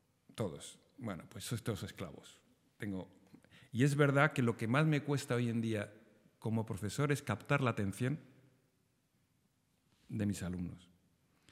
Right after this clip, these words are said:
Porque ya se han acostumbrado a la atención constante que demanda el móvil.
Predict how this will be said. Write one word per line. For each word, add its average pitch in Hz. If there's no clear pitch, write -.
Porque 110
ya 135
se 156
han 143
acostumbrado 123
a 117
la 110
atención 113
constante 127
que 123
demanda 107
el 98
móvil. 92